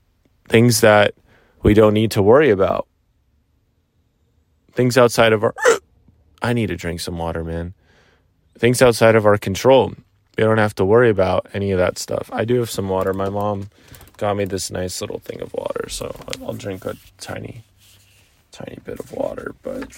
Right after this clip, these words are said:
you know, it's like the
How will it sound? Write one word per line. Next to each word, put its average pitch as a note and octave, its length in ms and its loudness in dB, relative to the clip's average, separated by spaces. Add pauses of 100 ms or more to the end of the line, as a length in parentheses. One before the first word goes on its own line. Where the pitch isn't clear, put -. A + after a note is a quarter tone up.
(360)
you G#2 160 -10
know, - 300 -14 (2500)
it's A2 200 -6
like G2 220 -2
the B3+ 120 -10